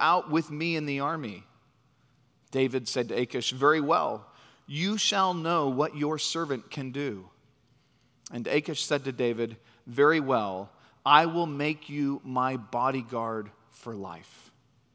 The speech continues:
Okay, we're gonna stop right there after those first two verses.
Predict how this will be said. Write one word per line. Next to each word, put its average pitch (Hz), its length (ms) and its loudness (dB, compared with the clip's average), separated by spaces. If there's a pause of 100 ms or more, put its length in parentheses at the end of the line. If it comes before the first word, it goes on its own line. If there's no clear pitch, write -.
(320)
Okay, 110 100 -10
we're 110 120 -6
gonna 156 140 -6
stop - 340 2
right 123 160 -2
there 101 220 -2
after 98 180 -6
those 120 120 -4
first 127 300 -6
two 120 100 -6
verses. 101 600 -10